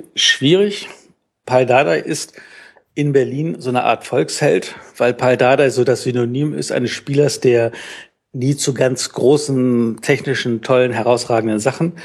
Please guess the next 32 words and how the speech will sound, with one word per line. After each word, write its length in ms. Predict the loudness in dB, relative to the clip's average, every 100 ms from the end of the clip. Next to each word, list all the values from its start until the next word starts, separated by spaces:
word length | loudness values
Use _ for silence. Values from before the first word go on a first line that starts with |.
| -18 -18 -6
äh, 120 | 0 2
in 60 | 2
der 100 | 2
Lage 380 | 4 4 2 2
war, 240 | 2 2
der 260 | 0 -2 -2
aber 260 | -2 -2
immer 360 | 0 2 2 0
sich 300 | -4 -6 -4
mit 180 | -4 0
hundert 300 | 2 0 0
Prozent 520 | -2 0 0 0 -4 -4
reingeworfen 800 | 0 2 2 2 2 2 0
hat 260 | 0 0 -2 _ _
und 100 | -12
immer 340 | -2 2 2
Einsatz 440 | 2 0 0 0 0
gebracht 400 | -2 0 -2 -2
hat. 160 | -4 -4 -18 -20 -14
Und 180 | -4 -2
ich 80 | 0
sag 160 | 0 2
mal, 180 | 0
wenn 120 | 2 0
der 80 |
Begriff 340 | 0 -2 -2 -2
Kampfschwein 680 | -2 0 0 2 2 2 -2
nicht 120 | -8
schon 120 | -4
anderweitig 480 | 0 2 2 0 0
vergeben 400 | 0 2 2 2
wäre 400 | 2 4 2 0